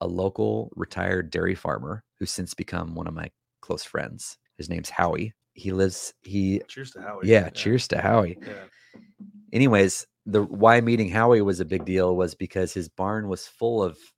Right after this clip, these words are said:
Speaker 1: these boards that he'd cut after hours.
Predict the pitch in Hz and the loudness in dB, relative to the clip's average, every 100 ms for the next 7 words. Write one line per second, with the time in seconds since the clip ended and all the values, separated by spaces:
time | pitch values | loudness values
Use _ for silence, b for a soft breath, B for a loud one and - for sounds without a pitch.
0 | _ 87 87 78 76 98 117 101 78 85 | _ -12 -12 -12 -10 -4 -2 -2 -4 -12
1 | - 90 - - 104 92 _ 98 104 - | -12 -12 -14 -12 -10 -10 _ -2 -2 0
2 | 123 107 104 98 95 | -2 2 2 0 -2